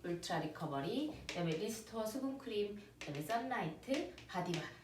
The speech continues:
이렇게 패키지로 묶어서 기초 세트를 권해주신다면 매니아가 될 수 있는 입문 제품으로 완벽한 세팅이지 않을까 생각합니다.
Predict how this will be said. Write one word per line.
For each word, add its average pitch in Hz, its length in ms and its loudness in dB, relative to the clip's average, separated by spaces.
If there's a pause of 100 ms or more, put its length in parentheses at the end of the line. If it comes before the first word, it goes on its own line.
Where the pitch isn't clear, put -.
(160)
이렇게 190 420 2
패키지로 302 600 2
묶어서 160 640 0
기초 185 300 -4
세트를 175 480 -6
권해주신다면 165 1120 -2 (220)
매니아가 214 520 4
될 165 200 2
수 165 200 -2
있는 175 400 2
입문 208 360 0
제품으로 170 600 -2
완벽한 165 600 0
세팅이지 208 560 -4
않을까 135 420 -6
생각합니다. 180 640 -4